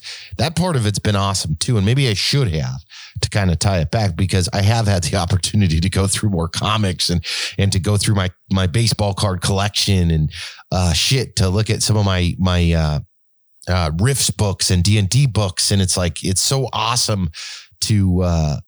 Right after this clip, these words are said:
be nostalgic for those moments, and not only nostalgic about it, but to bring and shed light back on 'em and to start making decisions of what I wanna do with those things. But before we reconstruct, I,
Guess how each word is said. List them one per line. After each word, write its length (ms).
be 160
nostalgic 1040
for 140
those 240
moments, 420
and 220
not 180
only 180
nostalgic 540
about 200
it, 80
but 240
to 180
bring 440
and 160
shed 360
light 380
back 280
on 200
'em 160
and 160
to 220
start 240
making 260
decisions 460
of 80
what 100
I 40
wanna 200
do 140
with 140
those 200
things. 220
But 260
before 720
we 300
reconstruct, 640
I, 140